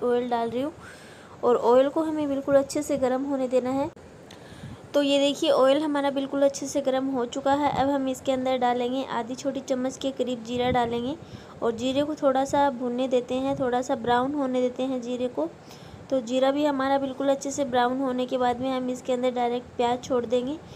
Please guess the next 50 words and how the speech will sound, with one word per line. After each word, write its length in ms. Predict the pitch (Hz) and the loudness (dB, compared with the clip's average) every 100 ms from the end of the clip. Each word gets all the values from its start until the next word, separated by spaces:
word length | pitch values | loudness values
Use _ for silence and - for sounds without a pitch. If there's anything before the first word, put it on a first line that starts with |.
| - - - | -18 -14 2
और 180 | 254 285 | 4 4
हम 220 | 294 277 | 2 -2
इसके 220 | 285 285 | -2 0
अंदर 140 | 277 285 | 0 0
कुछ 260 | 269 - | -6 -8
भी 140 | 262 277 | -4 -2
नहीं 200 | 269 269 | -2 0
डालेंगे, 420 | 240 233 247 277 | 0 -2 -2 -4
only 280 | 262 254 254 | -2 -4 -4
प्याज 420 | - 247 240 240 | -2 0 0 -2
ही 140 | 269 | -2
डालेंगे 400 | 254 240 240 247 269 | 0 0 0 -2 -2
और 120 | 247 | -4
प्याज 380 | 240 240 240 240 | -2 -2 -2 -4
को 120 | 262 | -4
mix 260 | 254 254 - | -4 -4 -6
कर 180 | 277 | -6
लेंगे, 220 | 254 254 277 | -2 -2 -2
प्याज 300 | 269 247 254 | 0 0 0
को 120 | 294 | -4
fry 300 | 294 269 247 | -4 -2 -2
करेंगे। 280 | 254 254 262 | 0 -2 -2
यहाँ 200 | 262 247 | -4 -4
पे 140 | 247 | -4
लगभग 320 | 254 247 247 277 - - - - - 220 | -2 0 -2 -2 -6 -20 -20 -18 -18 0
दो 180 | 269 294 | 4 4
से 160 | 311 320 | 2 0
ढाई 240 | 269 262 | 2 2
मिनट 220 | 269 285 | 0 -2
तक 160 | 277 285 | 0 -2
हमें 160 | 285 269 | -2 -4
प्याज 320 | 269 247 247 | -2 0 -2
को 120 | - | -2
अच्छे 220 | 269 - 285 | -2 -2 -4
से 160 | 311 | -4
fry 320 | 294 277 254 262 | -4 -2 0 0
करना 260 | 254 247 254 | -2 -2 -2
है। 200 | 269 269 | -2 -4
जब 160 | 269 - | -6 -6
तक 120 | 262 | -4
कि 100 | 277 | -2
प्याज 300 | 277 269 269 | 0 0 0
का 120 | 277 277 | -2 2
थोड़ा 220 | 285 277 | 2 2
सा 140 | 277 302 | 0 -2
color 220 | 269 262 | 0 0
change 360 | 269 247 247 247 | 0 -2 -2 -4
ना 120 | 262 | -4
हो 180 | 262 247 | -4 -4
जाए, 260 | 247 262 | 0 -2